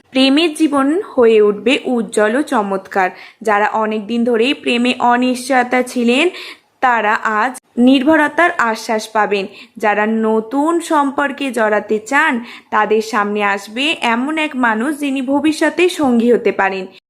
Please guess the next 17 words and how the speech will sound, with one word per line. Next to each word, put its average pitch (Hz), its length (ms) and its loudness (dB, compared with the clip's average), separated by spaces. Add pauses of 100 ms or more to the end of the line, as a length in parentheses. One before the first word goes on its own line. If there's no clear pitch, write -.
(100)
দাম্পত্য 226 600 0
জীবনের 220 420 -2
মিলনে 254 580 0
নতুন 285 400 0
অধ্যায় 247 320 0
কিন্তু 226 340 0
শুরু 233 340 2
হতে 196 220 2
পারে। 190 260 -2 (540)
এছাড়াও 247 520 2
শিক্ষা 277 580 -2
ও 302 100 0
ক্যারিয়ারে 240 500 -2
সাফল্য 202 500 -2
আসবে 190 360 -2
এই 226 120 -2
দিনে। 190 260 -2